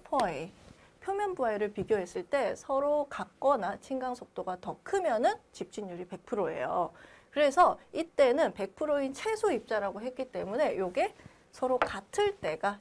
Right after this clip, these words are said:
집진율이 이제 백 프로인 최소 입자가 됩니다. 그래서 요때에 뭘 찾아주시면 되냐면, 네,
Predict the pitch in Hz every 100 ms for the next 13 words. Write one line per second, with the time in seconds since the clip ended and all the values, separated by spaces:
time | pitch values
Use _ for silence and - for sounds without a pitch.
0 | - - - 220 208 202 160 156 - -
1 | 311 - _ - 185 - 185 175 185 285
2 | 226 - 160 - - - - - - -
3 | - 302 294 196 202 233 _ 370 370 339
4 | 311 170 180 277 247 240 180 - 185 170
5 | 156 160 320 - - _ - -